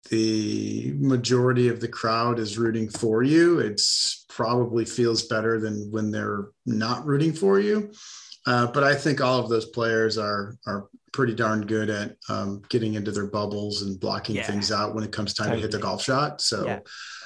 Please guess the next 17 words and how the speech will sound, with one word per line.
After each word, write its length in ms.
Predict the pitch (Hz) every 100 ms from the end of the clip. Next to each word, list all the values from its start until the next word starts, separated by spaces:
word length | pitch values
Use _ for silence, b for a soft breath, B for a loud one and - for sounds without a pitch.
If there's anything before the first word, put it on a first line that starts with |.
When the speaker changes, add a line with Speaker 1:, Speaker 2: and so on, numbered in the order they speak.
| B
Speaker 1:
um, 640 | - 107 104 101 101 110 127 -
but 300 | 110 110 -
I 140 | 135 151
will 440 | 170 202 190 143
give 320 | 170 170 156
the 100 | 143
European 520 | 131 139 147 143 139
fans 320 | 131 139 135 -
credit. 360 | 123 120 120
One 160 | 120 123
thing 200 | 131 135
I 80 | 131
did 340 | 123 143 143
miss 320 | 139 139 -
this 240 | 127 123 120
year 320 | 120 117 110
was 560 | 110 110 110 - -